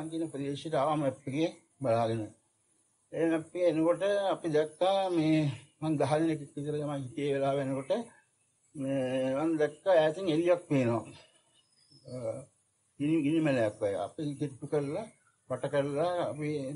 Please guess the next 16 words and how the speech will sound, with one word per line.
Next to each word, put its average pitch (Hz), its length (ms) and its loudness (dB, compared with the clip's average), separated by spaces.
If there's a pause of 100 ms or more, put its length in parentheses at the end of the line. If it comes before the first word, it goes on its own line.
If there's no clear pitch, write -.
(140)
බලනකොට 139 400 -2
හිටියා 151 340 -4 (340)
වයසක 156 560 4
අක්ක 120 380 -2
කෙනෙක් 143 260 -4
හිටියා. 147 380 0 (500)
තව 135 80 0 (300)
පිරිමි 160 300 -2
දරුවෙක් 151 360 0
හිටියා. 151 220 0
ඕලංගි 151 360 4
වයසේ 147 280 4
ඉඳලා 143 200 0
පිරිමි 139 240 0
දරුවෙක් 143 340 -8
හිටියා. 147 360 -4